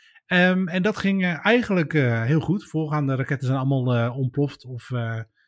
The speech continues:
eh, heel veel giftig afval, eh, geloosd. En, eh, ja, allemaal niet, eh, heel leuk. Dit was de zesde raket, dat ging eigenlijk goed. Behalve dat bij het lanceren, ehm, één van de vijf raketten explodeerde. En afbrak, zeg maar, van de raket. En daardoor had de raket niet genoeg, eh, stuwkracht.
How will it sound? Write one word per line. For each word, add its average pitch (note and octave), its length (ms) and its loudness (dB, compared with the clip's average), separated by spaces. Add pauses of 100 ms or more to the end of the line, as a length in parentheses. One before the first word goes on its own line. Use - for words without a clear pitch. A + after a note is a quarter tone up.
(220)
eh, A2+ 440 -6
heel B2+ 200 2
veel A#2+ 160 -2
giftig - 360 -6
afval, C3+ 420 -2
eh, B2 80 -2
geloosd. B2+ 440 -2
En, B2 100 -8
eh, A#2 140 -6
ja, G#2 140 -10
allemaal D3 240 -2
niet, D3 180 0
eh, C3+ 120 2
heel B2 140 0
leuk. D3+ 300 -6 (280)
Dit E3 100 -2
was E3 100 -2
de E3+ 80 -2
zesde F3 260 0
raket, F#3 220 -4
dat - 80 -6
ging E3+ 140 -2
eigenlijk F3+ 360 2
goed. D4 340 0 (340)
Behalve F3+ 600 2 (320)
dat C#3 140 -6
bij E3+ 120 4
het E3 80 2
lanceren, E3 640 -2
ehm, D3 380 0 (220)
één G3+ 240 -2
van F3 100 -2
de D3 60 -2
vijf D#3 220 0
raketten C3 720 -2
explodeerde. B2+ 680 -4 (580)
En C#3+ 160 -6
afbrak, D#3 420 0
zeg A2+ 140 -6
maar, B2+ 280 -2
van B2+ 140 -2
de A#2 80 0
raket. D3 420 -4 (640)
En C3+ 120 -4
daardoor D3+ 240 4
had D3 120 0
de C#3 220 0
raket C#3+ 280 -2
niet C#3+ 180 -2
genoeg, C3+ 300 0
eh, B2 60 2
stuwkracht. D#3 600 -2